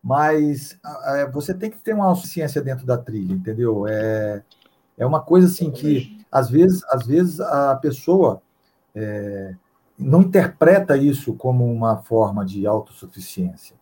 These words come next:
Speaker 1: Ela quer garantia. Por exemplo, vou dar um exemplo. "Ah, onde é que tem o ponto de apoio?" "Ô, Pedro, você acha que, Pedrão, tem, tem,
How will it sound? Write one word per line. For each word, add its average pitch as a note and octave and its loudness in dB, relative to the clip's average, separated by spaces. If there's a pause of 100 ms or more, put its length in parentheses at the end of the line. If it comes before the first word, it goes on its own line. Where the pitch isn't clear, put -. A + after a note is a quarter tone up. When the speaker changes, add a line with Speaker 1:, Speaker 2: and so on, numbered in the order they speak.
(320)
Speaker 1:
Ela A2+ 2
quer C#3+ 2
garantia. D#3 4 (260)
Por C3+ 2
exemplo, G#2+ -2
vou G#2 -10
dar B2 -2
um C3+ -2
exemplo. G#2 -6 (300)
"Ah, G3+ 4
onde F#3+ 6
é G#3+ 2
que F#3+ -4
tem G#3 -2
o F#3 0
ponto F#3 2
de F3+ 0
apoio?" E3+ 0 (1900)
"Ô, C#3+ 0
Pedro, D#3 2 (500)
você C3 -2
acha F#3+ 0
que, F3 -6
Pedrão, F#3+ 2
tem, G3 0
tem, F#3+ 2